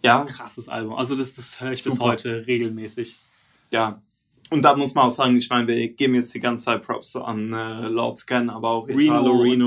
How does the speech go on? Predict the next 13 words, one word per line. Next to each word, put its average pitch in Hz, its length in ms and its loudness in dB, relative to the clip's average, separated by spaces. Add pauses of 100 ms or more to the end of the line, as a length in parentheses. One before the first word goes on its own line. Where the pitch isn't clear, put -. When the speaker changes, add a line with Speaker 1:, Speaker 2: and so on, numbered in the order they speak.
(160)
Speaker 2:
Germany, 120 60 -2
Speaker 1:
Germany. 120 540 2
Speaker 2:
auch 113 40 -4
stark. 107 640 -8 (420)
Speaker 1:
Sind, 123 480 2
sind 123 220 -2
da 117 100 4
genauso 113 460 -2
stark 107 340 -12
Speaker 2:
Ja. - 100 -10
Speaker 1:
drauf, - 280 -16
ja. - 240 -12 (100)
Also - 300 -12